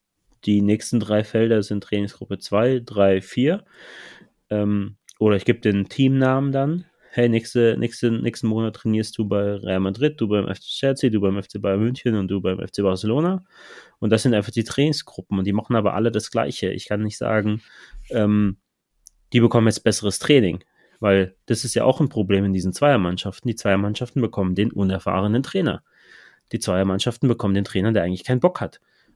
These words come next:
Und dann stecke ich die zusammen und dann macht's denen natürlich noch mal weniger Spaß, weil die no-,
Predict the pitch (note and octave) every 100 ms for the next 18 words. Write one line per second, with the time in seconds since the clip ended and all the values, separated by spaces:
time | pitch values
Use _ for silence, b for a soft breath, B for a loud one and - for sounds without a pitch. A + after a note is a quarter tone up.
0 | _ - G2 F2+ A2 A2 - A2+ G2 F2+
1 | E2+ C#3 D#3+ G2+ F#2+ G2+ - - A2 G#2+
2 | C3 - C#3 - - B2+ B2+ A2+ C#3+ C3
3 | A#2 A2+ - - F#2+ A#2+ - G#2+ G#2+ A2